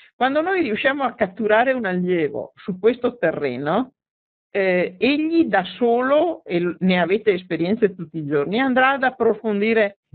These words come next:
il concetto da solo, senza che voi glielo chiediate,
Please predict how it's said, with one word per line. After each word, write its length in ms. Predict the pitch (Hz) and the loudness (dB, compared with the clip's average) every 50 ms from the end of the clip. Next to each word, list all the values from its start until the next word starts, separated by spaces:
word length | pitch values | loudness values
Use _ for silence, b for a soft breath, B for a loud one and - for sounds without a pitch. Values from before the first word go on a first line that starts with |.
| - - | -8 -2
il 160 | 202 196 180 | -2 -2 2
concetto 520 | 185 202 190 180 185 214 196 196 - 214 | 2 0 2 2 0 0 0 0 -2 -2
da 140 | 185 165 151 | -2 -2 -4
solo, 480 | - - - 190 180 190 202 226 233 - | -4 -2 -2 0 2 2 2 2 0 -2
senza 420 | - - - 226 254 262 247 269 247 | -6 -4 -2 -2 -2 0 -2 -4 -4
che 100 | - 180 | -4 -4
voi 260 | 170 185 202 220 214 | 0 2 2 2 2
glielo 260 | 202 175 165 160 165 | 0 -2 -4 -4 -6
chiediate, 720 | - 170 165 147 143 135 135 139 - - - 226 254 - | -4 -6 -4 0 0 0 0 0 -2 -2 -2 -2 -2 -4